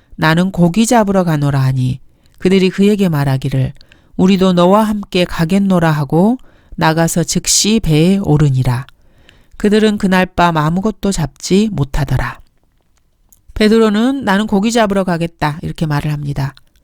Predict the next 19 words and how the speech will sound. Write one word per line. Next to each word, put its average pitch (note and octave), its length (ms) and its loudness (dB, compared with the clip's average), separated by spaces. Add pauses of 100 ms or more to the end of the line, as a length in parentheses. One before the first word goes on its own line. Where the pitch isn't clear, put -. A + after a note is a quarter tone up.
(840)
그런데 G#3+ 580 0 (240)
고기잡이를 A3 800 2
직업으로 G3 560 0
하는 E3+ 320 -2
전문 F3+ 580 -2 (460)
어부의 G#3 480 2
말로는 D3+ 460 0
들리지 D#3 340 -4
않습니다. C3+ 640 -4 (1080)
예수 B3 280 0
그리스도를 A3+ 520 2
따라다니느라고 F#3 1000 0
삼 C4+ 240 -2
년이 C4 240 2
넘도록 D#3+ 680 2 (340)
고기를 F3 380 2
잡아보지 E3 540 0
못했기 D3+ 400 -4
때문에 D3+ 580 0